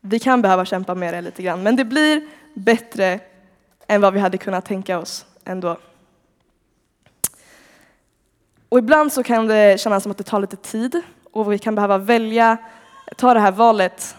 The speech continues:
om att välja Gud före människor om och om igen. När jag började gymnasiet så behövde jag typ välja om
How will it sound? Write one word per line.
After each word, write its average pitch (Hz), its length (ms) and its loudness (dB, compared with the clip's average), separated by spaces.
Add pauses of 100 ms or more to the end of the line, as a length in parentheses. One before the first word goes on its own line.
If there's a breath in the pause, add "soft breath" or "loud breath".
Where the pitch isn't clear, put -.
(140)
om 214 140 -4
att 196 120 -2
välja 202 200 0
Gud 220 220 -4
före 185 240 -2
människor 185 580 -4
om 247 320 2
och - 100 -6
om 196 200 0
igen. 185 280 -4 (280 soft breath)
När 220 140 0
jag 262 160 4
började 214 260 4
gymnasiet 202 520 -4
så 185 420 -2 (840 soft breath)
behövde 208 560 2
jag 202 140 4
typ 320 280 0
välja 220 340 2
om 190 300 -2